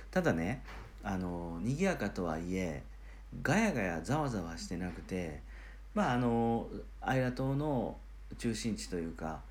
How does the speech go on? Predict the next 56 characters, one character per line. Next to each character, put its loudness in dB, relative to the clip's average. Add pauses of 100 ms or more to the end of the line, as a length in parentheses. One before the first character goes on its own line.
(160)
生 0
活 -2
の 2
拠 -2
点、 0
み 0
ん 2
な 2
の 0
拠 -2
点 0
に 4
な 0
っ -2
て -8
い -4
る -4
中 -2
学 0
校 -4
と -8
か -6
高 0
校 0
も -4
あ -6
る、 -6 (560)
う 0
ー 8
ん、 0 (440)
と 4
言 4
い 0
つ -8
つ -6
も、 2
あ 2
の、 -2
レ 2
ス -4
ト 2
ラ 4
ン 0
も -2
美 0
味 -4
し -4
い -6
海 0
鮮 -2
料 -2
理 -6
だ -6
と -10
か -10
ね、 -4